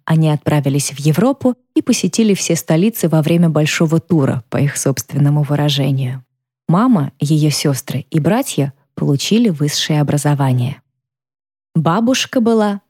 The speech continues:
настоящей викторианской леди. Элегантной, с претензией на роль светской дамы. Из всех ее детей моя мама самая младшая.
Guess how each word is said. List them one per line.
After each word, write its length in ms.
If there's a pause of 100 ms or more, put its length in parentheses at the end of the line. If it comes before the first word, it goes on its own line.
настоящей 840
викторианской 880
леди. 440 (500)
Элегантной, 880
с 140
претензией 760
на 160
роль 180
светской 540
дамы. 480 (500)
Из 160
всех 460
ее 240
детей 500
моя 340
мама 440
самая 500
младшая. 640